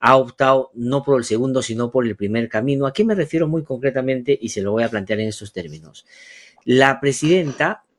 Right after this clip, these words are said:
pudo, como ha dicho ella y ha referido el premier, no haber dado la orden para que dispararan como disparó la policía y los militares en algunos contextos, que además fueron bien, digamos, graficados en videos que medios independientes han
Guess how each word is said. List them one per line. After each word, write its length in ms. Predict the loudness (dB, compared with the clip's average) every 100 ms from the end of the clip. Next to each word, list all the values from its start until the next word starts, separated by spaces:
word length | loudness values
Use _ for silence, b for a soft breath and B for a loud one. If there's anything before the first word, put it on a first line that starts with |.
| _ _ _
pudo, 500 | 6 6 6 0 -2 -4
como 280 | -2 2
ha 60 | 2
dicho 320 | 2 0 0
ella 360 | 2 0 0 -2
y 100 | 0
ha 40 |
referido 480 | -2 0 0 2 2
el 80 | 0
premier, 520 | -2 0 0 0 -2 b b _ 2
no 120 | 4
haber 240 | 4 2
dado 260 | 0 0 0
la 160 | 0
orden 320 | 0 -2 -4 -2
para 320 | 0 0 0
que 320 | 0 0 -2 _
dispararan 720 | -8 -8 -4 0 2 0 -2
como 260 | -6 -6 -6
disparó 600 | -6 -4 0 0 0 -4
la 180 | -8 -6
policía 500 | -6 -6 -4 0 0
y 40 |
los 140 | -2 -6
militares 600 | -8 -4 -2 0 -2 -6
en 140 | -6
algunos 260 | -2 -2 -2
contextos, 380 | -4 -4 -2 -2
que 60 | -2
además 260 | -4 -6 _
fueron 400 | 2 2 2 0
bien, 300 | 0 0 -6 B B B B -4
digamos, 400 | 2 2 0 0
graficados 640 | -2 -2 2 4 4 0
en 120 | -4
videos 440 | 0 2 2 2 0
que 180 | 0
medios 300 | 2 0 -2
independientes 720 | -4 -6 -6 -2 -2 -2 -2
han 260 | 0 0